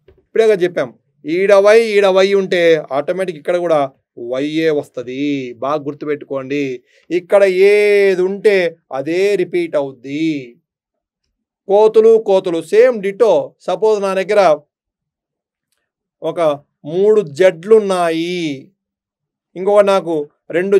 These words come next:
జెడ్లు తెచ్చిచ్చాడు. కలపాలి. ఏమవుతుంది?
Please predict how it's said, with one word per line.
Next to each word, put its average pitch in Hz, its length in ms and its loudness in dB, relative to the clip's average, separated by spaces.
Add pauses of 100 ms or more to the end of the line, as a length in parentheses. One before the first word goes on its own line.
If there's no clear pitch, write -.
(120)
జెడ్లు 185 300 0
తెచ్చిచ్చాడు. 170 680 0 (2000)
కలపాలి. 165 400 -8 (1080)
ఏమవుతుంది? 156 600 -4